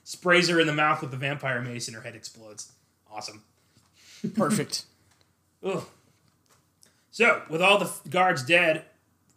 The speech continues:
Speaker 1: Blade and Frost engage in an epic sword fight. Blade cuts off Frost's arm and cuts him in half, but then he, like, his blood joins and he, like, he heals back together.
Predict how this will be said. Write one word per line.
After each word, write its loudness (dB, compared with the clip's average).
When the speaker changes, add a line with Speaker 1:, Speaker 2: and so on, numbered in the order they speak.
Speaker 1:
Blade 2
and -4
Frost -2
engage -6
in -12
an -14
epic -4
sword -10
fight. -10
Blade 4
cuts 4
off -2
Frost's -2
arm 0
and -4
cuts -4
him -4
in -6
half, -2
but -14
then -8
he, -8
like, -12
his -6
blood -2
joins -4
and -10
he, -12
like, -14
he -14
heals -8
back -6
together. -12